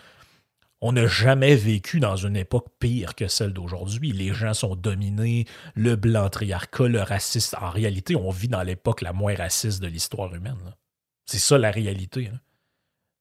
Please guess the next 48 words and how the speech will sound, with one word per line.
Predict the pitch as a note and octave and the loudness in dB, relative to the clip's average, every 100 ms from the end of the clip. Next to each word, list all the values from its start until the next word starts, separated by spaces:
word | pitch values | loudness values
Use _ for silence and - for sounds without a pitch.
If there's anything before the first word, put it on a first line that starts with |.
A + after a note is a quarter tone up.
| _ | _
C'est | - G#2+ | -4 -4
qu'il | A#2 | 4
y | |
a | - | 2
pas, | F#2+ B2+ - | 6 4 4
il | G#2+ | 0
y | A2+ | 0
a, | A2+ | 0
il | F#2+ G2 | -4 -4
y | |
a, | G2+ | -4
il | F2+ F#2 | -4 -8
y | F#2 | -6
a, | |
vous | F#2 A2+ | 0 2
remontez | B2 G#2+ G#2+ | 4 2 4
dans | C#3 A#2 | 2 2
le | |
passé, | F#2 G2+ F#2 - C#3 C#3+ | 2 0 2 2 4 4
bon, | G#2+ A2+ | 2 2
les | G#2 F#2+ | 0 -2
Noirs, | G2+ A#2 A2 | 0 2 2
les | G2 | 0
Blancs | F#2+ A2+ | 2 2
ont | G2 | 2
pas | G2 | 0
le | F#2+ | 0
droit | G2 | -2
d'être | G2 F2+ | -2 -2
dans | F2+ | -4
le | F2+ | -4
même | F2+ F2 | -4 -6
autobus, | F2 G2 C3 C#3+ - | -6 -4 -2 0 -2
ils | |
vont | F#2+ F2+ | -4 -2
pas | G#2+ | -2
dans | F#2+ | -2
les | |
mêmes | F2+ G2+ G2 | -2 -2 -2
écoles, | G#2+ D#3+ D3 | 0 2 2
ils | |
vont | F#2+ G#2 | 2 0
même | A2+ | 0
pas | G#2 | 2
dans | A2+ | 2
les | A2 | 0
mêmes | G#2 G#2+ | 0 -2
toilettes. | G2+ A#2+ A#2 C#3 C#3 | -4 -4 -4 -4 -8